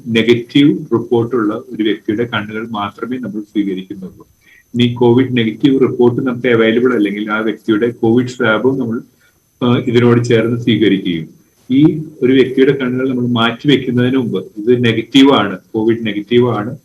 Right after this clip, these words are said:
എന്നുള്ള ഒരു റിപ്പോർട്ട് ലഭിച്ചതിന് ശേഷം മാത്രമേ നമ്മൾ ആ കണ്ണുകൾ മാറ്റി വെക്കുകയും ചെയ്യുള്ളൂ. അപ്പോ ചുരുക്കി പറഞ്ഞാൽ ഇതിന് മുൻകൂട്ടി ടെസ്റ്റുകളൊന്നും ആവശ്യമില്ല. ബ്ലഡ് മാച്ചിങ്ങോ ബാക്കിയുള്ള കിഡ്നി ട്രാൻസ്പ്ലാന്റിനൊക്കെ ഉള്ള പോലെ ബ്ലഡ് ഗ്രൂപ്പ് സെയിം ആയിരിക്കണം, അങ്ങനത്തെ ക്രൈറ്റീരിയകളൊന്നും പ്രത്യേകമായില്ല.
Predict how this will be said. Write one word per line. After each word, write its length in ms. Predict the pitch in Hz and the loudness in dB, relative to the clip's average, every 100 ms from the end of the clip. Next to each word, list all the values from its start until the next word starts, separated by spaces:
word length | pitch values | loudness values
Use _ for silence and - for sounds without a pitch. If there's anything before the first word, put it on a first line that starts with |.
| _ _ _ 123 | _ _ _ -4
എന്നുള്ള 360 | 117 127 131 | 0 2 2
ഒരു 160 | 131 123 | 2 0
റിപ്പോർട്ട് 520 | 110 - 127 131 127 | -2 0 2 2 0
ലഭിച്ചതിന് 480 | 113 107 - 131 139 | 0 -2 -2 -2 -2
ശേഷം 500 | - 117 113 - 135 | 0 0 0 -4 -6
മാത്രമേ 420 | 117 113 - 131 | -6 -6 -8 -8
നമ്മൾ 260 | 147 123 117 | -6 -6 -8
ആ 80 | 113 | -8
കണ്ണുകൾ 520 | 113 104 104 113 151 | -12 -16 -16 -12 -8
മാറ്റി 300 | 117 - 110 | -8 -8 -10
വെക്കുകയും 340 | 95 98 92 | -8 -8 -10
ചെയ്യുള്ളൂ. 400 | - 85 - _ _ _ _ _ _ - | -12 -14 -16 _ _ _ _ _ _ -12
അപ്പോ 140 | 110 107 | -10 -8
ചുരുക്കി 340 | - 107 - | -4 -4 -2
പറഞ്ഞാൽ 280 | 139 135 139 | -2 0 0
ഇതിന് 360 | 120 127 117 | 0 -2 -2
മുൻകൂട്ടി 760 | 110 120 135 - 151 151 170 165 | -4 -4 -4 2 4 4 2 2
ടെസ്റ്റുകളൊന്നും 680 | 151 - 131 135 127 127 117 | 0 0 0 2 2 0 -4
ആവശ്യമില്ല. 560 | 107 104 113 104 90 92 _ _ _ - | -6 -8 -10 -12 -12 -18 _ _ _ -14
ബ്ലഡ് 400 | 156 117 120 117 | -2 2 2 0
മാച്ചിങ്ങോ 540 | 117 110 110 120 110 95 | -2 -2 -4 -6 -4 -6
ബാക്കിയുള്ള 520 | 101 104 - 110 110 | -4 -6 -4 -2 -2
കിഡ്നി 440 | 104 - - 117 | -4 -6 -2 -2
ട്രാൻസ്പ്ലാന്റിനൊക്കെ 600 | 117 107 - 107 107 - | -2 -4 -4 -8 -6 -6
ഉള്ള 180 | 110 107 | -4 -4
പോലെ 240 | 107 98 98 - - - - | -6 -6 -8 -12 -20 -8 0
ബ്ലഡ് 220 | 113 - | 0 2
ഗ്രൂപ്പ് 320 | 110 113 113 | 2 2 2
സെയിം 320 | 113 113 107 104 | 0 0 2 -2
ആയിരിക്കണം, 460 | 95 98 95 98 | -2 -4 -8 -10
അങ്ങനത്തെ 300 | 107 117 143 | -8 -6 -4
ക്രൈറ്റീരിയകളൊന്നും 880 | 135 127 - 120 123 127 131 123 117 | -2 0 2 2 4 4 4 2 -4
പ്രത്യേകമായില്ല. 880 | 123 - 107 107 98 87 87 92 | -8 -6 -4 -4 -8 -10 -14 -20